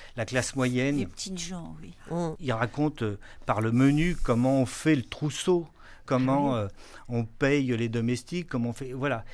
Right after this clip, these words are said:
Speaker 1: Et c'est un truc de boutiquier. Il écrit comme un boutiquier. Et il écrit comme un boutiquier pour raconter aussi le, le
Speaker 2: L'histoire
Speaker 1: mariage
Speaker 2: du
Speaker 1: des,
Speaker 2: boutiquier.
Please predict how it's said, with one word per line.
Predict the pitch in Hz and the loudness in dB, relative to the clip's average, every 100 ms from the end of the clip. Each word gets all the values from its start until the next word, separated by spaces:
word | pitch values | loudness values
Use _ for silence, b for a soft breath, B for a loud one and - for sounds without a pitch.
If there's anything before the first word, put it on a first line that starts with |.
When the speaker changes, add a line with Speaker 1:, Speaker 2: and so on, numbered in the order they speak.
| B | B
Speaker 1:
Et | 131 | -4
c'est | 123 127 | 2 2
un | 127 | 2
truc | 180 | -2
de | 127 | 0
boutiquier. | 139 190 170 - 131 147 - | 0 -2 -6 -2 -2 -2 -6
Il | 143 135 | -2 -2
écrit | - 190 | -2 -6
comme | 151 143 | 0 0
un | |
boutiquier. | 131 151 - 113 - 107 - - | 0 -4 -8 -10 -8 -8 -8 -4
Et | 143 | -2
il | 127 110 104 | 0 -2 -6
écrit | - 127 | -12 -6
comme | 123 104 | -6 -4
un | |
boutiquier | 104 107 110 170 - | -6 -8 -8 -6 -4
pour | 107 | -6
raconter | 92 90 98 143 | -8 -10 -6 -4
aussi | 110 165 135 | -4 -4 -6
le, | 104 | -6
le | - B | -10 B
Speaker 2:
L'histoire | - 110 113 113 | -6 -2 2 2
Speaker 1:
mariage | 131 165 156 | 4 4 4
Speaker 2:
du | 120 | 4
Speaker 1:
des, | 131 131 | 4 4
Speaker 2:
boutiquier. | 117 101 95 | 2 -2 -4